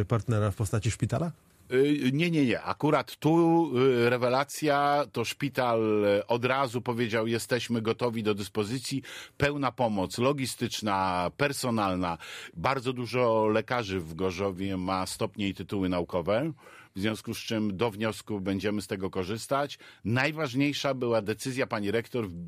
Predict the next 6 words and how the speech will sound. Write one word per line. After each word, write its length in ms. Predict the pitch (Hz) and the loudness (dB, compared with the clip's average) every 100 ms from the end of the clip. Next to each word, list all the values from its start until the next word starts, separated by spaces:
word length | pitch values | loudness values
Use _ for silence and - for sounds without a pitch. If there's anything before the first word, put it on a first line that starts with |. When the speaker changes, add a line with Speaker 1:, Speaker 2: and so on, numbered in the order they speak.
| 90 | -4
Speaker 2:
„Biorę 440 | 101 135 139 147 | 2 4 4 2
na 140 | 131 104 | 0 -2
siebie 380 | - 135 135 127 | 0 0 0 -2
odpowiedzialność 840 | - 107 104 92 117 127 131 107 | -2 -2 -2 0 0 0 -2 0
zorganizowania 760 | 120 117 113 107 95 113 113 101 | -2 -2 -2 -4 -4 -4 -4 -4
pielęgniarstwa”. 640 | 104 95 127 143 - | -4 -2 -2 -4 -4